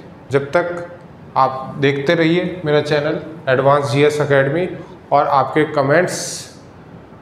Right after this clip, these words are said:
की मुझे आवश्यकता होगी, आप बताएं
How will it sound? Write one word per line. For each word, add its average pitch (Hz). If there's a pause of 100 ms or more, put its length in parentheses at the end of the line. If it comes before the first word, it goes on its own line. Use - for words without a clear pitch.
की 156
मुझे 143
आवश्यकता 135
होगी, 135 (680)
आप 123
बताएं 151